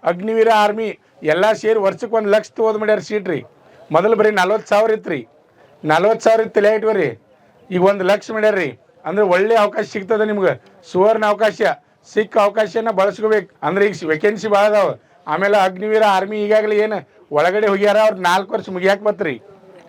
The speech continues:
ನಾಲ್ಕು ವರ್ಷ ಮುಗಿಯಾಕ ಬಂತು. ಅವ್ರನ್ನ ಏಳು ವರ್ಷ ಮಾಡ್ತಾರೋ ಅಥವಾ ಕಂಟಿನ್ಯೂ ಮಾಡ್ತಾರೋ, ಇನ್ನೂ ಚರ್ಚೆ ನಡೆದದ. ಆದ್ರೂ ಸಹಿತ ಬೇರೆ ಮೊದಲಿದ್ದಂಥ ಆರ್ಮಿ ಅವರು, ಅವರು ರಿಟೈರ್ಡ್ ಭಾಳ ಜನ ಬರತ್ತಾರ್ರಿ. ಈ ಎರಡ್ ಸಾವಿರದ ಇಪ್ಪತ್ತಾರು ಜೂನ್ ಒಳಗೆ ಭಾಳಷ್ಟು ಅತಿ ಹೆಚ್ಚಿನ ಸಂಖ್ಯೆಯಲ್ಲಿ ರಿಟೈರ್ಡ್ ಆಗ್ತಾ ಇದ್ದಾರೆ.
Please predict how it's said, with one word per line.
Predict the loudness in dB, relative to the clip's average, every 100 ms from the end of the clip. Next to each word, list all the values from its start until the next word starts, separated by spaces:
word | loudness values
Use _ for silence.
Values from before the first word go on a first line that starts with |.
| -20 -20 -10 0
ನಾಲ್ಕು | 2 2 2
ವರ್ಷ | 0 2
ಮುಗಿಯಾಕ | 2 2 2
ಬಂತು. | 0 -2 -4 -10 _ _ -2
ಅವ್ರನ್ನ | 0 0
ಏಳು | -2 2
ವರ್ಷ | 2 2 -2
ಮಾಡ್ತಾರೋ | -4 -2 0 2 0 -2 _ _
ಅಥವಾ | -4 -2 -2
ಕಂಟಿನ್ಯೂ | -2 -6 -6 -4
ಮಾಡ್ತಾರೋ, | -2 -2 0 0
ಇನ್ನೂ | -2
ಚರ್ಚೆ | -2 -2 -2 -4
ನಡೆದದ. | 0 0 0 -2 -6 -20 -20 -2
ಆದ್ರೂ | 2 2 0
ಸಹಿತ | 0 -2 2 0 0 -8 _ _ -6
ಬೇರೆ | 0 2 2 -2 -4
ಮೊದಲಿದ್ದಂಥ | -4 -2 0 0 -2 -2 -2 -4 _ _
ಆರ್ಮಿ | -2 0 -2
ಅವರು, | -2 -2 -4 _ -20 -6 -2
ಅವರು | 0 0
ರಿಟೈರ್ಡ್ | -2 -2 0 0
ಭಾಳ | 0 0
ಜನ | 0 -4 -2
ಬರತ್ತಾರ್ರಿ. | -2 0 -4 -4 -12 -2 0
ಈ |
ಎರಡ್ | 4 2 2
ಸಾವಿರದ | 2 2 2
ಇಪ್ಪತ್ತಾರು | 2 0 2 0 0
ಜೂನ್ | -2 -2
ಒಳಗೆ | 0 -2 0
ಭಾಳಷ್ಟು | 2 2 0 -6
ಅತಿ | -4 -4
ಹೆಚ್ಚಿನ | -4 -6
ಸಂಖ್ಯೆಯಲ್ಲಿ | -4 -4 0 -2 -2
ರಿಟೈರ್ಡ್ | 0 0 2
ಆಗ್ತಾ | -2 -2
ಇದ್ದಾರೆ. | 0 2 0 -2